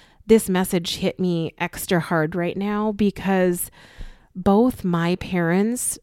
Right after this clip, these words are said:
and my partner's parents have both had various health issues and some serious health events in the last few years.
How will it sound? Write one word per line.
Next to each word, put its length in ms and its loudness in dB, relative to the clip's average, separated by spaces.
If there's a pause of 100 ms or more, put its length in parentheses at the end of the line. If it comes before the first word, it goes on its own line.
(220)
and 280 2
my 120 2
partner's 500 -4
parents 460 -2
have 140 -4
both 220 2
had 220 -6
various 760 0
health 320 -2
issues 720 0 (540)
and 200 2
some 360 0 (200)
serious 560 2
health 300 0
events 380 0
in 120 0
the 80 -2
last 460 -6
few 220 2
years. 760 0